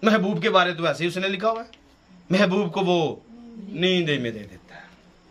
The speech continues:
तो जरूरत तो इस बात की है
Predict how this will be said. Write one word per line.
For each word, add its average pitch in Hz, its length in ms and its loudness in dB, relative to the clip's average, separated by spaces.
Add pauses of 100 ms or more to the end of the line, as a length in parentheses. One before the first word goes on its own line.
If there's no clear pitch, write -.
(1200)
तो 180 200 2 (180)
जरूरत 294 460 4
तो 349 60 0
इस 294 140 -2
बात 196 340 -4
की - 60 -20
है - 120 -20